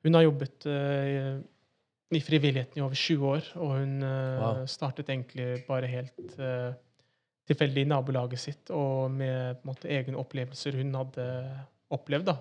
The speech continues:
Speaker 1: fra
Speaker 2: Mm.
Speaker 1: hun kom, kom fra Pakistan til Norge.
Speaker 2: Mm.
Speaker 1: Og med, på en måte, veldig mange barn, og bekymret for å sende barn til fritidsaktiviteter,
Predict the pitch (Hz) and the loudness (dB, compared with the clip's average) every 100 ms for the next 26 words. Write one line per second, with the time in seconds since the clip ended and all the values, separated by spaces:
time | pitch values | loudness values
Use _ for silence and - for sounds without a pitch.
0 | - 139 139 139 139 139 135 143 - _ | 0 4 4 4 0 -2 -4 -8 -16 _
1 | - - - _ - 139 127 135 135 123 | -8 -8 -8 _ -4 -4 -2 -4 -4 -6
2 | - 135 135 135 127 123 - - 131 120 | -6 -6 -4 -4 -2 -4 -6 -8 -4 -4
3 | 117 - _ _ _ _ _ 143 135 131 | -4 -12 _ _ _ _ _ 2 4 4
4 | 131 131 131 131 131 131 127 127 127 143 | 4 2 2 2 0 -2 -2 -2 -4 -4
5 | 135 - 127 120 120 120 123 - _ _ | -6 -8 -10 -8 -8 -10 -12 -16 _ _
6 | _ _ _ _ _ _ _ _ 147 143 | _ _ _ _ _ _ _ _ 2 2
7 | 143 143 139 131 139 143 139 131 131 127 | 4 2 4 2 2 2 2 2 2 0
8 | 127 - _ _ 139 - 139 131 131 - | -2 -6 _ _ -2 0 -2 -2 -6 -6
9 | 139 127 131 127 - 139 127 131 131 131 | -2 0 0 -2 -2 -4 -2 -2 -2 -2
10 | - 131 135 139 143 - - - - 135 | -4 -8 -6 -4 -6 -6 -10 -10 -6 -6
11 | 127 127 - 131 131 127 | -4 -8 -8 -6 -4 -6